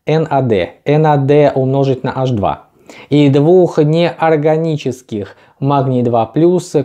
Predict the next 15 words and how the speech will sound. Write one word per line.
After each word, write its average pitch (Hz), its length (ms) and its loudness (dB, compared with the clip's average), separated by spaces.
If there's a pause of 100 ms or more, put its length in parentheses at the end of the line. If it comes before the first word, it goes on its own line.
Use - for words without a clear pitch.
калий 131 260 2
плюс. 101 520 -6 (400)
Часть 196 500 0
ферментов, 180 840 -2
э, 156 120 0
катализирует 113 1000 -2 (140)
дыхание. 95 560 -6 (440)
Основную 208 540 0
окислительно-восстановительную 190 1500 -2
систему 185 500 0
дрожжевых 175 640 2
клеток 185 640 2
представляют, 147 1040 0
э, 139 260 0
цитохромы. 85 640 -6